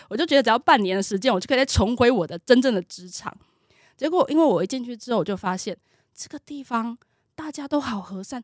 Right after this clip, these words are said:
我从来都没有在职场上每个人都很和善，那里的人每个人真的都好善良，都对你很好，会照顾你，会关心你，打从心底真的想要跟你做朋友。谁会在职场上面交朋友啊？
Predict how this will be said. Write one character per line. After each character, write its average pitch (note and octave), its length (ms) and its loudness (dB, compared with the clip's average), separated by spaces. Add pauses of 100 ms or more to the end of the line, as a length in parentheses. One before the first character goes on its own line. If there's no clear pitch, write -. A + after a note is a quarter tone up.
(120)
我 B3+ 100 0
从 D#4 200 6
来 A4 60 6 (100)
都 C5 160 10
没 C5+ 60 8
有 A4+ 60 8
在 A4+ 160 8
职 F#4+ 140 2
场 F4+ 240 6
上 A4+ 140 2 (120)
每 D4 140 6
个 F4+ 160 2
人 D#4 160 8
都 G4+ 240 8
很 F4 140 10
和 D#4+ 180 4
善， F#4+ 180 4 (440)
那 C5+ 100 -2
里 A#4+ 100 6
的 A#4 100 8
人 A4 280 4
每 G#4+ 100 4
个 A4 120 2
人 A#4 120 4
真 C5 120 0
的 C5+ 120 6
都 B4+ 120 4
好 G#4+ 200 6
善 A#4+ 300 4
良， F#4 180 6 (280)
都 A4+ 140 4
对 A#4 220 2
你 F4 120 10
很 D#4 260 4
好， E4 380 2 (260)
会 G4 140 2
照 F4+ 260 6
顾 E4+ 220 6
你， A3 280 2 (140)
会 G4 160 0
关 F4 300 6
心 D#4 280 6
你， C#4+ 200 2 (280)
打 A#3+ 240 -6
从 A#3+ 300 0
心 E4 280 6
底 A#3+ 140 0
真 C4 200 4
的 C4 100 6
想 G3+ 180 0
要 G#3+ 80 0
跟 C4+ 180 0
你 G3 120 0
做 B3+ 240 6
朋 G#3+ 180 -2
友。 G#3 100 -2
谁 A3+ 180 4
会 F4+ 120 8
在 C#5 60 8 (100)
职 A#4+ 120 4
场 A#4+ 100 8
上 G#4 80 6
面 B4 280 4
交 A#4 160 12
朋 F4+ 220 8
友 G4+ 180 6
啊？ D#4 280 4